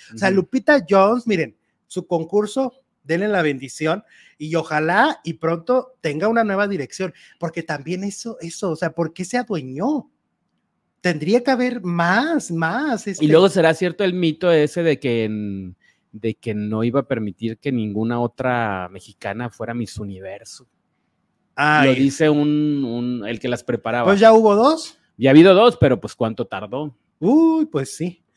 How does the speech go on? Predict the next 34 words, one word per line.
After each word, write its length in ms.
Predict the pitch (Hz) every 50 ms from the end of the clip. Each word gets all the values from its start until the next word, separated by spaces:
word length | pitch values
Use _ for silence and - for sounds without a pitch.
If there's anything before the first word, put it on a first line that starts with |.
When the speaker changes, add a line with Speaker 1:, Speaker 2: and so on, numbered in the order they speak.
| - 220 - - -
Speaker 1:
Y 100 | - 165
fue 340 | 156 139 170 175 196 233 254 -
hasta 360 | - 165 165 160 - - 170
el 120 | 156 151 139
bicentenario, 960 | 139 151 139 - 143 123 127 139 131 131 135 151 208 285 302 302 269 - - _ _
Speaker 2:
Ujú. 220 | - 107 98 - 110
Speaker 1:
¿no? 500 | 110 120 123 131 135 147 175 240 294 -
Hasta 340 | - 160 160 156 - - 151
el 100 | 143 135
dos 200 | 131 139 131 123
mil 240 | 147 160 170 185 165
diez, 400 | 160 170 180 214 233 233 - -
que 100 | - -
fue 140 | 139 - 156
la 160 | 151 143 160
primera. 520 | 160 - 156 147 147 165 214 233 220 - _ _ _ _ _ _
Speaker 2:
Sí. 320 | - - - 110 104 101 98
Speaker 1:
Y 80 | 113
luego 140 | 127 131 135
ya 80 | 139 143
después 280 | 139 - - 139 127
tuvimos 280 | - - 135 127 127 135
la 100 | 131 127
segunda. 480 | 120 - 135 135 143 170 185 190 _ _ _ - - - - - -
Pero, 420 | - 165 175 180 180 180 180 170 175
pues, 220 | 170 170 170 - _ _
igual 360 | - 151 151 143 165 208 269 262
y 60 | 233
sí, 260 | - - 196 220 196
¿eh? 160 | 151 160 202
Porque 240 | 180 - 165 160 139
luego 240 | 135 143 175 190 233
los 240 | 220 185 147 - -
egos, 500 | 156 160 160 190 220 226 - - -